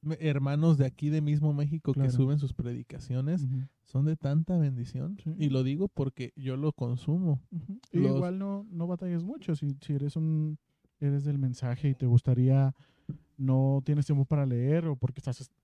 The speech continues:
Speaker 2: barriendo,
Speaker 1: Leer
Speaker 2: haciendo
Speaker 1: los
Speaker 2: qué hacer.
Speaker 1: mensajes del profeta.
Speaker 2: Ajá, ahí están.
Speaker 1: Ahí están
Speaker 2: Están
Speaker 1: los
Speaker 2: los, los
Speaker 1: audios en,
Speaker 2: audios,
Speaker 1: en
Speaker 2: ahí están los
Speaker 1: YouTube,
Speaker 2: audios.
Speaker 1: están los
Speaker 2: Están los
Speaker 1: audios del
Speaker 2: audios.
Speaker 1: profeta.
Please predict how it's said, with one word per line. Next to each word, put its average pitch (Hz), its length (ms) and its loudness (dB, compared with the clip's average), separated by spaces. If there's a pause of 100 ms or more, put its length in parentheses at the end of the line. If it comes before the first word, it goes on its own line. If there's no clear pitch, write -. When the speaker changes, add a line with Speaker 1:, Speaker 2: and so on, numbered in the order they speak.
Speaker 2:
barriendo, 131 440 2
Speaker 1:
Leer 143 180 4
Speaker 2:
haciendo 147 40 0
Speaker 1:
los 156 100 0
Speaker 2:
qué 135 60 -2
hacer. 127 80 0
Speaker 1:
mensajes 147 380 0
del 135 120 4
profeta. 147 640 2
Speaker 2:
Ajá, 220 160 -6 (160)
ahí 294 120 -8
están. 320 220 -14 (280)
Speaker 1:
Ahí 147 220 -4
están 185 460 -4
Speaker 2:
Están 202 120 -2
Speaker 1:
los 151 100 4
Speaker 2:
los, 127 80 -4
los - 20 2
Speaker 1:
audios 185 420 2
en, 160 100 0
Speaker 2:
audios, 202 100 -2
Speaker 1:
en 156 60 2
Speaker 2:
ahí 147 80 4
están 190 140 2
los 202 80 2
Speaker 1:
YouTube, 202 120 6
Speaker 2:
audios. 185 180 4
Speaker 1:
están 165 280 -2
los 185 140 0
Speaker 2:
Están 160 120 -6
los 170 60 -4
Speaker 1:
audios 175 200 0
del 160 80 2
Speaker 2:
audios. 135 120 -2
Speaker 1:
profeta. 143 480 -8